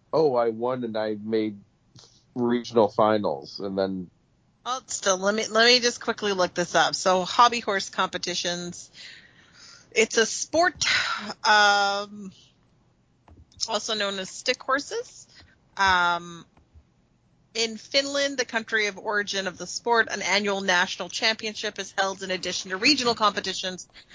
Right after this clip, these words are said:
Speaker 2: uh, which can be, yeah, uh, yeah, ages girls twelve to eighteen, and it's gaining popularity beyond the Scandinavian countries and other parts of Europe. Um,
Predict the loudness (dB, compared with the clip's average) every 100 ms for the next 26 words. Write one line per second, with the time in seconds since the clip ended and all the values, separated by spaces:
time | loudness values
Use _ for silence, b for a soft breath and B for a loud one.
0 | B B 2 4 4 0 -6 -6 -8 -6
1 | -6 -2 0 0 0 _ -4 2 4 2
2 | -2 -4 -4 -4 -6 -6 -6 -6 -6 0
3 | 0 -2 -4 2 4 2 -2 -6 -6 -10
4 | -12 -8 -6 -6 -8 -4 -2 0 -4 -4
5 | -2 -2 -2 -2 -2 0 0 2 0 -6
6 | -10 -6 0 2 2 -2 -8 -4 -4 -4
7 | -6 -6 -6 -6 -6 -6 -10 -10 -10 -8
8 | -6 -6 -4 -4 -4 -6 -6 -6 -10 -12
9 | -14 -20 -20 _ _ _ b b b b
10 | b b _ -2 2 4 6 4 4 2
11 | 0 -2 -6 -10 -16 -20